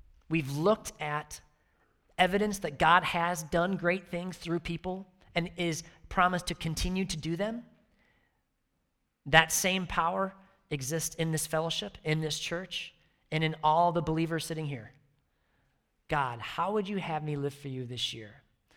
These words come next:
So I want to give you a couple minutes to examine that, think about that. A couple, uh, words of advice. I want to clarify this moment for you. One, be prepared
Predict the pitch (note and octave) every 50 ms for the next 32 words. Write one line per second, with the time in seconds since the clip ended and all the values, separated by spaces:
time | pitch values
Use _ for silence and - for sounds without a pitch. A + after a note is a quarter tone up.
0 | - - - - - F#3 F#3 F#3+ G3 F#3+ A#3+ A#3 C4 B3+ - - A3+ G#3 G#3+ G3+
1 | G3+ F#3+ G3 G3 G3 - - - - - - F#3+ F3+ F3 F3 E3+ E3+ E3+ - E3
2 | D#3 C#3+ C3+ C#3 F3+ F3 F3+ F#3 F#3+ F#3 F#3 F3+ F3 E3+ F3+ F#3+ F3+ - - -
3 | F#3+ - - - E3+ D#3 D#3 - E3 E3 E3+ E3 E3+ E3+ - - G#3 - G#3+ G#3+
4 | G#3 G3+ G#3 - - - - - - - _ - - - D#3+ D#3 D#3 D#3+ E3+ F#3+
5 | G3 G3+ E3+ F3+ F#3 F3 E3 D3 C3 C#3 C3 B2 B2+ - - - - - _ _
6 | - - _ _ - - D3+ D3 - - - E3+ D#3+ D3 - - C#3+ C3+ C3 B2+
7 | - - - - - - D3+ D3+ D3+ D3 D3 C#3 - - C#3 C3 A#2+ B2 A#2+ -
8 | _ _ - E3+ F3 D3+ C3 B2 A#2 - - - - - - - - - _ _
9 | _ - D3 C#3 C#3+ G#3 A#3+ C#4 C4+ - C4+ - - - F#3 F3+ D#3+ D3+ D3 D#3
10 | F#3 G3+